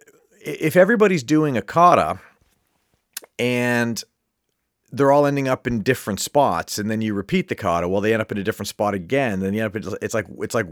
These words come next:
you know, waves on a shore. It's like, it's like something floating in the sea. So y-, the idea was to create that, that, uh,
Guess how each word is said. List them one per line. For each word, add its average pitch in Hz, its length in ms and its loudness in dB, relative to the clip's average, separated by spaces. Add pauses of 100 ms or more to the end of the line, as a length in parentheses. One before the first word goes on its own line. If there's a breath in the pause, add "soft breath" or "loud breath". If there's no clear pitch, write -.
(300)
you 104 100 -4
know, 95 220 -6
waves 110 540 0
on 107 120 -2
a 101 60 -4
shore. 110 320 0
It's 90 100 -4
like, 92 120 -4
it's 90 140 -6
like 95 140 -6
something 117 280 -6
floating 110 380 -2
in 98 100 -2
the 90 80 -2
sea. 110 460 -6 (540 loud breath)
So 127 460 2 (300 soft breath)
y-, 135 140 0
the 135 160 4
idea 151 300 2
was 135 280 0
to - 100 -10
create 123 480 -2
that, 98 420 0
that, 98 360 -2 (120)
uh, 92 120 -2